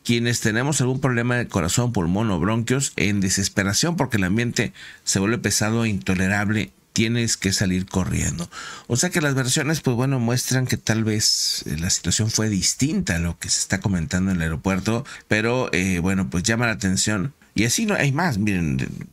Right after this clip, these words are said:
va-, vamos rápidamente, o sea, dice, "Autoridades", dice, "nos estábamos ahogando, nos dejaron, eh, nos dejaron", ahí está,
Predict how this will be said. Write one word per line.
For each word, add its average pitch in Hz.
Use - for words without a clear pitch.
va-, 85
vamos 107
rápidamente, 110
o 76
sea, 76
dice, 107
"Autoridades", 151
dice, 117
"nos 135
estábamos 135
ahogando, 107
nos 113
dejaron, 123
eh, 87
nos 107
dejaron", 101
ahí 67
está, -